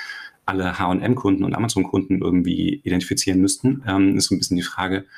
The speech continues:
äh, wie gut der Kunde das findet, wenn er um dreiundzwanzig Uhr neunundfünfzig oder ein Uhr neunundfünfzig nachts irgendwie dann plötzlich noch,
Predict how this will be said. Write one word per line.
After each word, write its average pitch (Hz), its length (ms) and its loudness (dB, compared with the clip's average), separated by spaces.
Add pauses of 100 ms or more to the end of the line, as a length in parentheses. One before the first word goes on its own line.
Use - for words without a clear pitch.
(640)
äh, 101 240 0
wie 98 240 2
gut 123 240 2
der 113 80 4
Kunde 151 300 2
das 95 120 -2
findet, 95 320 4
wenn 95 120 0
er 98 80 0
um 95 100 2
dreiundzwanzig 98 500 -2
Uhr 98 60 0
neunundfünfzig 110 760 0
oder 92 220 -4
ein 98 160 -2
Uhr 98 80 2
neunundfünfzig 101 640 0
nachts 101 280 -2
irgendwie 101 340 2
dann 98 280 0
plötzlich - 240 -4
noch, 92 260 -4